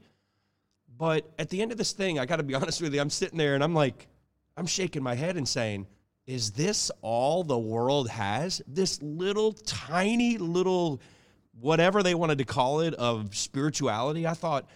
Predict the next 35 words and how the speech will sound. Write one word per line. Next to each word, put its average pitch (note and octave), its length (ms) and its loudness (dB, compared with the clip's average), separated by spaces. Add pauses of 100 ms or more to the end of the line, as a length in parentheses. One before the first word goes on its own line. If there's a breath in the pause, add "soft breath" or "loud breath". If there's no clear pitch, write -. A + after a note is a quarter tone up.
(280 soft breath)
"This A3+ 200 0
is D#3+ 140 -2
unbelievable." C#3+ 580 0 (160 loud breath)
Then G#3 160 0
I A#3 60 4
brought C#3 240 4
it C3 80 -6
back C#3+ 220 0
to C#3+ 100 -4
my A#2+ 140 -2
church - 300 -6
experience C#3+ 520 0
and D3+ 100 -2
I D3+ 40 0
said, D3 260 -2
"My F3 160 -4
God, F3 260 -2 (240 loud breath)
I've F#3 220 0
been D#3 160 4
in B2 200 2 (160)
church F#3+ 300 -2
services C#3 640 -2
in C3 220 -2
prison." C3+ 760 2
I G#2 100 -6
wasn't F#2+ 280 -4
in F#2+ 140 -4
prison, F#2+ 400 -6
but F#2+ 100 -2
I G2 80 0
was G2+ 220 -6 (280)
ministering C3 640 2
in D3+ 80 4
a D#3 60 2
prison. B2+ 500 0